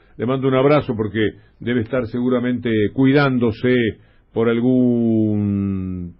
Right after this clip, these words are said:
tema de salud que ha tenido y efectivamente lo que tiene que hacer es cuidarse. Pero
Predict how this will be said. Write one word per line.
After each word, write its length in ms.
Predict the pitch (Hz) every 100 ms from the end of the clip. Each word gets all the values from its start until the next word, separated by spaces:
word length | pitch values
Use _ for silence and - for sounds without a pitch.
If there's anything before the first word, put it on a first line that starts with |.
| _
tema 460 | 135 127 117 107 - -
de 200 | - 117
salud 500 | 120 131 143 139 113 - - -
que 200 | - 123 120
ha 120 | 147
tenido 420 | 120 139 151 156 143
y 440 | 120 107 92 -
efectivamente 760 | 98 113 - 135 120 127 120 113 101 87 - _ _ -
lo 100 | 110
que 80 | 107
tiene 180 | 120 131
que 100 | 117
hacer 180 | 131
es 80 | 120
cuidarse. 540 | 120 107 95 85 101 101 - - _ _ _ _ -
Pero 540 | 151 151 151 147 143